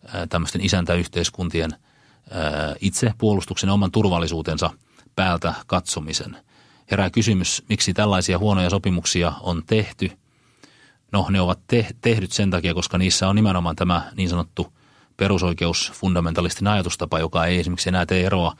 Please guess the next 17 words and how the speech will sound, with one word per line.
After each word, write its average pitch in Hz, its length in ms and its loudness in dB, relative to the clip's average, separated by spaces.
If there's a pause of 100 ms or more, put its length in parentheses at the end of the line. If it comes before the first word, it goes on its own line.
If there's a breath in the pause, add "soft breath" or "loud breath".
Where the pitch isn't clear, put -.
(240 loud breath)
oman 92 260 2
maan 90 160 2
kansalaisen 85 640 0
ja 85 120 -2
jonkun 85 320 -4 (420 loud breath)
ei-maan 95 560 2
kansalaisen 85 640 -2
välillä. 95 380 2 (1000)
Näihin 95 320 0
on 95 60 2
sisäänrakennettu 107 800 0
tämä 92 220 0
avointen 87 360 0
rajojen 87 520 -2
globalistinen 90 560 -2
ajatustapa, 82 640 -2
että - 280 -8